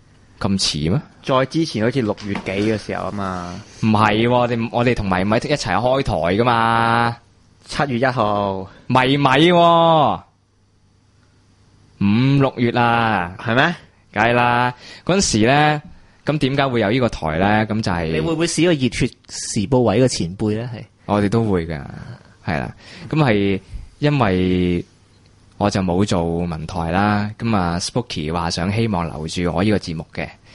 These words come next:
Speaker 1: 噉就結果啦，我啦，同阿 Spooky 啦，同埋周身呢，就係結果去咗搵一笪地方，就自己去繼續我哋嘅節目。咁及後呢，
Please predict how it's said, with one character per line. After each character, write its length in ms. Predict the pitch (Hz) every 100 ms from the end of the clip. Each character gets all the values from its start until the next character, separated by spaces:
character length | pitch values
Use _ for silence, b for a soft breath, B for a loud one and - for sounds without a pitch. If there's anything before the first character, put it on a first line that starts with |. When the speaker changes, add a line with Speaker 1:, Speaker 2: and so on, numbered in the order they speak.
| B B B -
Speaker 1:
噉 180 | 120 127
就 280 | 92 85 - b b -
結 120 | 113
果 200 | 101 123
啦， 100 | 127
我 320 | 101 85 90
啦， 140 | 120 123
同 180 | 104 87
阿 100 | 90
Spooky 440 | - 123 - 82
啦， 80 | 98
同 120 | 92
埋 140 | 80 78
周 240 | 113 107
身 240 | 107 107 104
呢， 180 | 101 - B B B B B B
就 120 | - 85
係 220 | 87 87
結 160 | 85 104
果 460 | - 87 95 110 110
去 100 | 92
咗 460 | 95 92 101 107 107 _ _ _ _ _ -
搵 80 | 101
一 40 |
笪 180 | 107 92
地 200 | 80 80
方， 300 | 107 98 101
就 80 | 82
自 180 | 82 85
己 80 | 82
去 1700 | 101 98 98 98 - _ _ _ _ _ _ - 101 87 85 85 - -
繼 80 | -
續 180 | 90 -
我 80 | 80
哋 100 | 80
嘅 40 |
節 180 | 160 -
目。 140 | - - - - - - - - - - B B B B B
咁 400 | 110 131 151 160 - _ _ _ _ _ _ -
及 100 | - -
後 300 | - 87 92
呢， 180 | 117